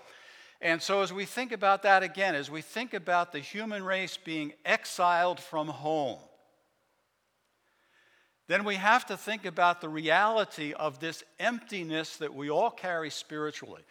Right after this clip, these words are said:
the emptiness of being away from the Father's care, of being away from where we ought to be. And that,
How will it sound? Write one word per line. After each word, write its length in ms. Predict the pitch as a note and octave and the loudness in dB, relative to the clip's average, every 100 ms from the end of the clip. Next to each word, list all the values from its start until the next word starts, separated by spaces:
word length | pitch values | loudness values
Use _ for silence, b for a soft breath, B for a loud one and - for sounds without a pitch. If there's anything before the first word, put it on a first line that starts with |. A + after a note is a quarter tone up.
| b - | b -16
the 180 | C#3+ - | -14 -8
emptiness 680 | F#3 A#3 A3+ F3+ D#3 D3+ - B - | -4 -4 -4 -6 -4 -4 -6 B -6
of 240 | D3 A#2+ | -6 -6
being 360 | E3+ E3+ E3+ D#3 | -6 -4 -4 -6
away 680 | C#3 C3 A#2 D3+ F3 F#3 F#3+ F#3 B | -8 -10 -2 0 0 -2 -4 -8 B
from 220 | - D3 | -10 -8
the 100 | C3 | -8
Father's 640 | B2+ C#3+ C#3+ D3+ D3 C3+ - | -6 2 4 2 0 -10 -14
care, 520 | - C#3 C3+ B2+ A2+ B B | -12 -8 -4 -4 -6 B B
of 200 | A#2+ A#2 | -12 -10
being 240 | C#3 C3+ B2+ | -8 -8 -8
away 500 | A#2+ A2+ C3+ D3+ D3+ | -10 -8 -6 -4 -6
from 300 | - B2+ B2 | -10 -12 -10
where 260 | B2 B2+ | -10 -10
we 120 | B2 | -10
ought 260 | - A2+ A2 | -8 -10 -10
to 100 | B2 | -16
be. 260 | G#2 F#2+ F2 | -16 -16 -12
And 180 | C3 B2+ | -10 -2
that, 360 | C#3+ F#3+ - | 0 0 -6